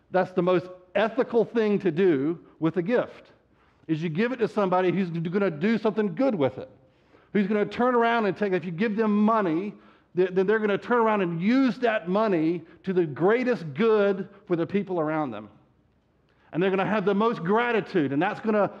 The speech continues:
lift the people around them with their gratitude, and it's going to be good for you because you're receiving their gratitude for the gift. And every culture believed this, and here comes Paul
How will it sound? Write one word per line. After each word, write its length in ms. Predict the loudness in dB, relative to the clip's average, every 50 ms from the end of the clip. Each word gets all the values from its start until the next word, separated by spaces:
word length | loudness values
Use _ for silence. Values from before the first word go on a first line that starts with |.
| -20 -14 -8
lift 640 | -4 0 2 2 2 0 -2 -6 -14 -18 -18 -4 -4
the 100 | -2 -2
people 380 | 0 0 0 0 2 2 2
around 380 | 4 4 4 2 2 2 0 0
them 240 | 2 2 2 2 0
with 180 | 0 -2 0
their 160 | 0 -2 -2
gratitude, 840 | 0 0 0 0 0 0 0 -2 -4 -6 -6 -6 -4 -4 -6 -6 -8 -14 -20 -20 -14 _
and 400 | 0 0 2 2 2 2 0 0
it's 160 | -2 -4 -6 -4
going 240 | -2 0 0 0
to 140 | 0 -2 -2
be 160 | -2 -2 -2
good 260 | 0 2 2 0 0 0
for 160 | -4 -4 -4
you 300 | -2 0 0 0 0 0
because 340 | -2 -2 -2 -2 -2 -2 -4
you're 100 | -4 -2
receiving 800 | -2 -4 -4 -6 -6 -6 -6 -4 -4 -2 -2 -2 -2 -4 -6 -10 -16 -18 _ -6
their 160 | -4 -4 -2
gratitude 640 | 0 0 2 2 0 -2 -4 -4 -6 -6 -6 -6 -8 -12
for 80 | -14 -12
the 80 | -12
gift. 340 | -8 -6 -6 -6 -6 -6 -10 -18 -20 -20 _ -14
And 100 | -6 -4
every 260 | -4 -4 -4 -4 -8
culture 360 | -4 -4 -2 -2 -2 -6 -8
believed 340 | -8 -8 -8 -8 -8 -8 -8
this, 200 | -8 -8 -8 -10
and 100 | -12 -12
here 160 | -12 -12 -10
comes 260 | -10 -10 -10 -10 -10 -12 -14
Paul 560 | -12 -10 -8 -6 -6 -6 -8 -10 -12 -16 _